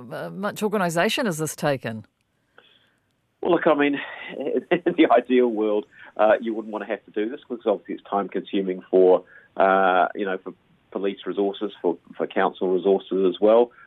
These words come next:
Speaker 2: Uh, those resources would be better put into, uh, into other activities, but, um, that is what it is.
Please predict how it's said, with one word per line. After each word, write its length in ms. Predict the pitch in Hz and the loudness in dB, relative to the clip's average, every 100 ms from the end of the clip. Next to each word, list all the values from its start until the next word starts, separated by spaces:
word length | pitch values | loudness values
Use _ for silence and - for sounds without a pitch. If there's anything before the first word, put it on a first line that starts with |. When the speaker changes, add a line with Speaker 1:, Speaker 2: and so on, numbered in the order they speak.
| - | -2
Speaker 2:
Uh, 120 | 92 | 0
those 300 | 87 95 92 | 4 2 0
resources 420 | 87 92 90 - 87 - 90 | -2 0 0 -4 -8 -8 -2
would 160 | 90 | -2
be 80 | 90 | 0
better 220 | 87 87 | 0 0
put 220 | - 95 | 0 0
into, 520 | 92 82 - 90 87 - | 0 -4 -2 0 2 2
uh, 280 | 87 87 82 _ _ - | 2 0 -2 _ _ -4
into 220 | 85 82 | 0 2
other 200 | 95 95 | 4 2
activities, 480 | 82 - 110 131 135 - | 2 2 2 2 -2 0
but, 220 | 104 - 95 | 0 2 0
um, 260 | 92 92 - | -2 -4 2
that 140 | 95 | 4
is 120 | 98 - | 4 2
what 120 | 92 | 0
it 100 | 87 | 4
is. 180 | 110 | 4